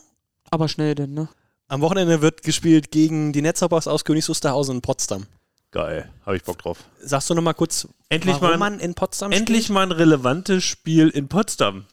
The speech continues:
Speaker 3: Ich war bisher immer nur bei irrelevanten <laughs> Spielen in Potsdam,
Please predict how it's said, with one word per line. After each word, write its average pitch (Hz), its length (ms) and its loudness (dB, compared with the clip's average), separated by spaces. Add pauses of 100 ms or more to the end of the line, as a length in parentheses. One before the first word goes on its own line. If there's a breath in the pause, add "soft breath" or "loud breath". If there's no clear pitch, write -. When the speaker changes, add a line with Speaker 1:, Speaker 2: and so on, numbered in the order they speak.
Speaker 3:
Ich 110 100 -10
war 135 160 2
bisher 131 240 0
immer 131 140 0
nur 135 100 0
bei 131 80 2
irrelevanten 123 540 0
<laughs> - 0 -
Spielen - 340 -2 (100)
in - 40 -10
Potsdam, - 560 -4